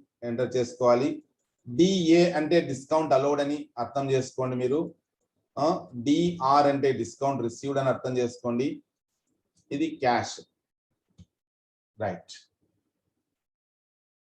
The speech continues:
ఓకే. So ఇప్పుడు చిన్న ప్రాబ్లమే ఇది, త్వరగా అయిపోతుంది. మనం త్వరగా చేసి రెండు ఒకే వీడియోలో రికార్డు చేయడానికి ట్రై చేస్తున్నాం. ఓకే, రైట్, thank you. So ఇప్పుడు మనం సెకండ్ ప్రాబ్లం చేస్తున్నాము.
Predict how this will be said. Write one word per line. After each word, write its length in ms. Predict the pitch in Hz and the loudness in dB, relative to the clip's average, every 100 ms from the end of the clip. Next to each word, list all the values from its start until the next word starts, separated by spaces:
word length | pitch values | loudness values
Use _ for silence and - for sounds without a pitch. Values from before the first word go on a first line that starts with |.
| - | 0
ఓకే. 440 | 127 123 110 - _ _ _ _ _ - | 2 2 -2 -6 _ _ _ _ _ 2
So 240 | 175 175 | 4 6
ఇప్పుడు 240 | 170 185 170 | 4 4 2
చిన్న 260 | 180 180 | 2 2
ప్రాబ్లమే 520 | 185 180 170 170 160 | 4 6 6 6 6
ఇది, 320 | 160 156 208 240 | 4 4 2 2
త్వరగా 320 | 147 147 156 | 0 2 4
అయిపోతుంది. 840 | 139 147 165 160 147 160 233 - _ _ _ | 2 2 0 0 -2 -2 -2 -4 _ _ _
మనం 380 | 139 139 131 131 | -8 -6 -6 -10
త్వరగా 400 | 120 139 151 151 143 | -2 2 4 2 0
చేసి 280 | 151 147 175 | -4 -2 -4
రెండు 600 | 135 143 147 131 110 - | -2 -2 0 0 -2 -4
ఒకే 320 | 127 120 143 143 | -6 -2 0 0
వీడియోలో 580 | 135 131 135 139 127 | -2 -2 -2 0 0
రికార్డు 480 | 113 113 127 123 127 | 0 -2 2 0 0
చేయడానికి 320 | 120 120 120 | -2 -2 -2
ట్రై 200 | 120 110 | -6 -6
చేస్తున్నాం. 580 | 117 120 - 127 151 196 - _ _ _ _ _ 139 | -2 -2 -4 -6 -4 -4 -8 _ _ _ _ _ -12
ఓకే, 460 | 139 180 117 - - | 0 0 0 -8 -6
రైట్, 260 | 110 95 139 | -6 -4 -2
thank 160 | 139 110 | -2 -4
you. 80 | 87 _ - _ - | -10 _ -20 _ 0
So 160 | 180 190 | 2 4
ఇప్పుడు 300 | 175 190 220 | 4 4 4
మనం 280 | 185 202 | 4 0
సెకండ్ 400 | 180 165 175 175 | 0 0 2 0
ప్రాబ్లం 360 | 165 147 147 160 | 4 2 2 -4
చేస్తున్నాము. 760 | 143 131 - 123 117 123 117 | -4 -6 -8 -8 -4 -4 -4